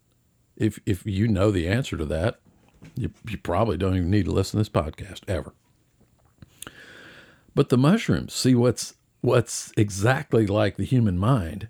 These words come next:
is that log with the sealed ends has been inoculated. And there's stuff happening inside that log that you can't see.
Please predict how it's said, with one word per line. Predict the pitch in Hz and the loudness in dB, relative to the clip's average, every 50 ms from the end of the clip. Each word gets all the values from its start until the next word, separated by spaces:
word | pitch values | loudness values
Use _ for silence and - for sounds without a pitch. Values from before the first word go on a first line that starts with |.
| - - | -4 -2
is | 110 92 90 | 0 0 2
that | 98 101 98 - 95 | 0 -2 -2 0 0
log | 92 95 101 107 98 90 78 76 82 80 - - - _ | 2 2 4 4 2 2 -2 -4 -8 -10 -12 -16 -20 _
with | - - 95 - | -6 -4 -4 -4
the | - 92 | -4 -6
sealed | - - - 131 123 127 120 120 - - | -4 -2 0 2 2 4 2 2 0 -2
ends | 95 92 90 87 87 90 - - 101 | -2 -2 -2 -2 -2 -4 -6 -6 -4
has | - 98 95 101 | -4 -4 -2 -2
been | 101 110 110 104 104 | -2 0 -2 0 0
inoculated. | 107 101 98 95 98 98 101 107 117 110 - - 104 90 85 87 78 80 76 73 78 71 67 - - _ _ _ _ _ _ _ _ _ _ _ _ _ _ _ _ _ _ _ _ _ _ _ _ _ _ _ _ _ _ _ _ _ _ _ _ _ _ _ _ - | 0 0 0 2 2 2 2 0 0 -2 -4 -4 -4 -4 -2 -4 -4 -4 -6 -8 -8 -10 -10 -14 -20 _ _ _ _ _ _ _ _ _ _ _ _ _ _ _ _ _ _ _ _ _ _ _ _ _ _ _ _ _ _ _ _ _ _ _ _ _ _ _ _ -18
And | - - 80 - | -14 -14 -10 -8
there's | - - 76 80 | -6 -6 -4 -4
stuff | - - - 92 92 90 | -4 -4 -2 -2 -2 0
happening | - 107 104 98 - 87 76 76 76 - - | 0 0 0 0 0 -4 -8 -10 -14 -10 -4
inside | - 98 95 95 - - 98 90 87 | -2 0 0 0 0 0 0 0 0
that | 90 85 - 95 | -2 -2 -2 0
log | 110 131 151 135 113 - | 0 0 0 -2 -4 -6
that | 71 | -6
you | - 98 107 | -4 -4 -4
can't | 104 - 113 110 110 107 | -2 0 0 0 0 0
see. | - - - 170 143 90 - | -2 -2 0 0 0 0 -4